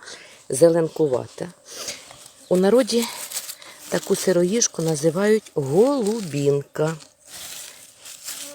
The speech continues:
Чим мені подобається голубінка? Тим, що вона, ой,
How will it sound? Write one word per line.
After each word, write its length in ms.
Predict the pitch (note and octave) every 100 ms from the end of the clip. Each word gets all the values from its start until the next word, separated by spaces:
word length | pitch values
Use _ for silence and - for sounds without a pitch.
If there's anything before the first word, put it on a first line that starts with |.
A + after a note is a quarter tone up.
| C#4 - -
Чим 260 | - A3+ A#3+
мені 180 | A#3 A#3
подобається 720 | G#3+ G3+ B3+ A3+ A3+ - A3+
голубінка? 760 | G#3 A3 A3 B3 D#4 C#4+ - B3+ - - - - - - - -
Тим, 180 | B3+ A#3
що 180 | G#3
вона, 340 | F3+ G3 A#3 B3 - - - - - _ - - - - _ - - - _ - - - _ - - - - _ -
ой, 160 | -